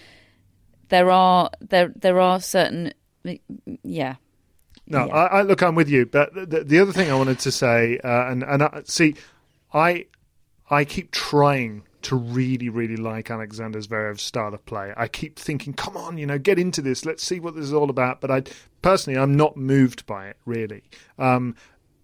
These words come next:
Speaker 2: on the whole, there are occasions where, where I have been. I think what he did at the Davis Cup was just exceptional at the start of this year, helping to, to beat Australia.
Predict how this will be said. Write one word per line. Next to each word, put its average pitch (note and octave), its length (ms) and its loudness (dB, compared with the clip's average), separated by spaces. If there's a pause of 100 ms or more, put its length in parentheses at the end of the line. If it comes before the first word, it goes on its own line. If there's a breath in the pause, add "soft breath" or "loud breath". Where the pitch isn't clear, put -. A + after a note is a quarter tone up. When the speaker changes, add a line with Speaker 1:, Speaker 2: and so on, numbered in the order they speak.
(120)
Speaker 2:
on C#3+ 180 6
the B2+ 80 6
whole, A#2+ 480 2 (200 soft breath)
there D3 180 6
are F#3 240 4
occasions D#3 580 0
where, C3 260 2
where C3 240 0
I A#2+ 60 0
have C3 240 -2
been. D#3+ 260 2 (180 soft breath)
I C3 100 -2
think D3 300 -4
what C#3+ 120 2
he C3+ 80 4
did C3 180 -2
at C3 120 -2
the C3 40 -16
Davis C3 400 2
Cup C#3 280 -2
was A#2+ 160 -4
just - 340 -6 (220)
exceptional - 880 -4
at A#2 60 -10
the - 60 -20
start B2 260 -2
of A#2+ 60 -4
this A#2+ 160 -6
year, A#2+ 280 2
helping C3 460 0
to, C3 280 -8
to - 160 -8
beat B2 280 2
Australia. C3+ 680 4